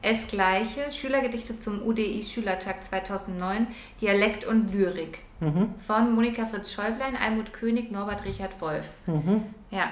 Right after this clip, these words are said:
Speaker 1: schön.
Speaker 2: Und da
Speaker 1: Vielen Dank.
Speaker 2: waren halt die Schüler aus verschiedensten Ecken Unterfrankens da und
Speaker 1: Mhm.
Speaker 2: man findet halt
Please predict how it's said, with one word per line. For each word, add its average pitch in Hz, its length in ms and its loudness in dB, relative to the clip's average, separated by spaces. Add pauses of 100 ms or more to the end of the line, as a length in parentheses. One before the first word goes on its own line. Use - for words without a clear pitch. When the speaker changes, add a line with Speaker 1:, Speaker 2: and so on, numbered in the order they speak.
(160)
Speaker 1:
schön. - 240 -10 (1040)
Speaker 2:
Und 175 140 8
da 170 80 10
Speaker 1:
Vielen 160 60 8
Dank. - 20 -
Speaker 2:
waren 170 220 12
halt 175 160 6
die 175 80 6
Schüler 170 420 2
aus - 340 -4 (160)
verschiedensten 226 720 8
Ecken 180 280 8
Unterfrankens 185 760 8
da 165 380 6
und 190 160 2
Speaker 1:
Mhm. 220 380 8
Speaker 2:
man 175 100 2
findet 202 400 6
halt 185 260 8